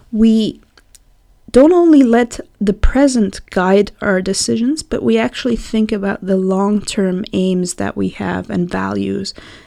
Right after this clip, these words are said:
And if we think about the person in the present, you know, maybe you in a year have very different goals and priorities than you sitting in front of a chocolate cake right now,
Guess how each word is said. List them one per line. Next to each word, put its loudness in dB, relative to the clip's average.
And -2
if -2
we 4
think 2
about -2
the -2
person 0
in -4
the -6
present, -2
you -6
know, -4
maybe -2
you 4
in 0
a 0
year 4
have 4
very 2
different 2
goals 6
and 2
priorities 0
than 0
you 4
sitting 2
in -4
front -4
of -8
a -10
chocolate -6
cake -12
right -14
now, -18